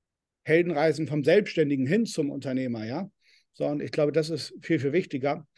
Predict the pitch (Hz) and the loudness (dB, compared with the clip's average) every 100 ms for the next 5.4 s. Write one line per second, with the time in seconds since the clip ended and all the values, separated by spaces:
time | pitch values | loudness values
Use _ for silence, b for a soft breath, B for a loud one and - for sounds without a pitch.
0 | b - 135 139 135 139 - 139 160 170 | b -8 -2 0 -2 -2 -4 2 4 4
1 | 156 151 135 147 160 180 165 143 147 160 | 2 0 -2 4 4 4 2 0 0 0
2 | 131 127 - 180 170 151 _ b _ _ | -2 -4 -4 -4 -4 -6 _ b _ _
3 | 131 147 156 127 139 135 131 123 135 135 | -6 -2 -2 -4 -6 -4 -6 -8 -8 -6
4 | 127 131 160 156 123 135 175 - - 151 | -6 -6 -2 -2 0 -2 -2 -6 -4 -4
5 | 147 160 151 131 | -2 2 2 0